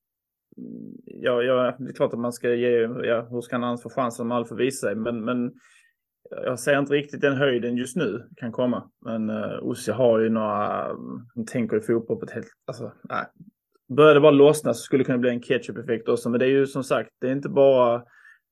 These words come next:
Ossi. Nu kommer väl Jebara tillbaka. Det är väl bara en sån, ehm, klassisk en match avstängning trots att man fick rött. Eh, så han är väl tillbaka nu i helgen. Och det är inte, han måste också, alltså,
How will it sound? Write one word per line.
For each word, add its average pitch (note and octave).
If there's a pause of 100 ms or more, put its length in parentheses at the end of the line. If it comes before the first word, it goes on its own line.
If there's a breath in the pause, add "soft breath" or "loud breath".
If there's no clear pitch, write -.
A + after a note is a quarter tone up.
(140)
Ossi. B2+
Nu B2
kommer B2
väl A#2+
Jebara B2
tillbaka. A#2+
Det A2
är A#2
väl A#2
bara A#2
en A2+
sån, A2
ehm, G#2 (1000)
klassisk G#2+
en A2+
match G#2+
avstängning A2+
trots A#2
att -
man A#2
fick A2
rött. -
Eh, A2+ (320)
så -
han B2
är B2
väl A#2
tillbaka B2
nu A#2+
i -
helgen. A#2
Och A#2+
det B2
är B2+
inte, C3+ (180)
han C#3+
måste C3+
också, C3+
alltså, C3+